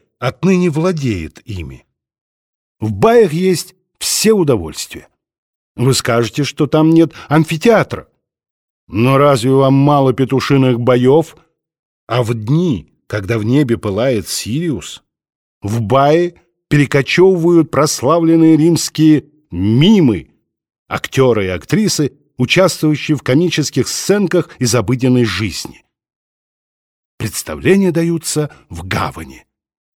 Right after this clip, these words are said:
Их посещают и женщины.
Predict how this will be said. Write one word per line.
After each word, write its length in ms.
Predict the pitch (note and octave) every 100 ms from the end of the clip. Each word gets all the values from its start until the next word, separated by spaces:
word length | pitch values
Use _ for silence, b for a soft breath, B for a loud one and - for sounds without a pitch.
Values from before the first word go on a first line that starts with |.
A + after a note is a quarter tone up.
| _
Их 280 | E2+ G2+ -
посещают 840 | C3 - D#3+ - C#3 A#2+ C#3 C#3+
и 340 | D3 D3+ D#3+ D#3+
женщины. 800 | E3 D#3 G2 F#2+ - D3 D3+